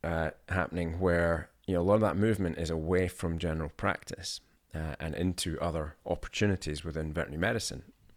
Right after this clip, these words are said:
or so the prevailing wisdom, uh, seems to believe. So, when you're recruiting, most practices are going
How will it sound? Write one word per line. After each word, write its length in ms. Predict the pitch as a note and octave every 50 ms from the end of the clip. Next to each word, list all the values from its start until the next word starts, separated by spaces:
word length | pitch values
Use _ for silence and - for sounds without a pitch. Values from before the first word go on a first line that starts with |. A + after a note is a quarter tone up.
| - -
or 200 | - D#2 C#2+ -
so 240 | - - - F2 F2
the 180 | D#2 D#2+ D2+ D2 - _
prevailing 500 | - - E2+ E2 E2 D#2+ D#2 D2 D#2 D#2 - - -
wisdom, 440 | E2 D#2+ - - D#2 C#2+ C#2 D2 - _ - - _ _ - -
uh, 160 | A#1+ A1+ A1+ - _ _ -
seems 280 | - - C#2+ - -
to 60 | - -
believe. 380 | - C3 F3 F3 G2+ - - - - - - - - - - - - - - - - - _ _ _ _ _
So, 360 | - - D3 C#3 A2+ F2+ D#2 - - - - - _ _ _ _ _ _ _ _ _ _ _ -
when 180 | G#2+ C3 D#3
you're 100 | E3+ D#3+
recruiting, 540 | B2+ A#2+ - - - D#3+ - - F2+ F2 F2 - - - - - - - _ -
most 260 | - B2+ D3+ D3 -
practices 680 | - C3+ G#2+ F2+ - - - - G2 G2 F#2 - - - _ _ _
are 380 | - F#2 F#2 F#2 F2+ F2+ F2 F2
going 600 | F2+ F2+ F#2 F#2+ F#2 F#2 F2+ F2+ F2 F2+ E2+ -